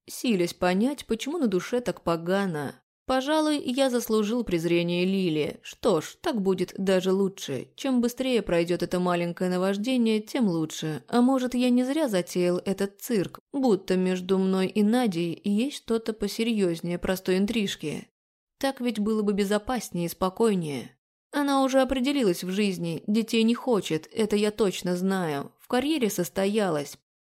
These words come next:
По крайней мере, я больше не буду чувствовать себя таким никчёмным и одиноким. Когда Лиля вышла из спальни Нади, я хотел было снова начать разговор, но девушка снова ускользнула, на сей раз к себе в комнату, как будто решила меня игнорировать.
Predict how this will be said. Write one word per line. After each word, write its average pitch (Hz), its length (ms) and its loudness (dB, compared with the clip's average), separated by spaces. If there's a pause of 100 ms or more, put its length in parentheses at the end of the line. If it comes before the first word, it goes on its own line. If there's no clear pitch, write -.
По 226 140 2
крайней 208 340 2
мере, 214 460 4
я 214 180 2
больше 226 360 2
не 233 100 4
буду 233 260 2
чувствовать 190 480 -2
себя 196 300 0
таким 196 360 2
никчёмным 185 680 0 (100)
и 214 100 4
одиноким. 202 720 2 (600)
Когда 208 300 4
Лиля 262 320 2
вышла 208 320 0
из 196 240 -2
спальни 180 420 0
Нади, 185 460 2
я 226 180 0
хотел 247 340 0
было 220 200 2
снова 202 400 0
начать 190 400 0
разговор, 190 680 2
но 214 180 4
девушка 277 500 -2
снова 214 380 2
ускользнула, 175 880 -2
на 226 180 2
сей 269 220 0
раз 202 320 2
к - 80 -14
себе 180 340 0
в - 80 -12
комнату, 170 720 -2
как 233 200 -4
будто 220 320 0
решила 220 440 0
меня 202 360 2
игнорировать. 185 880 0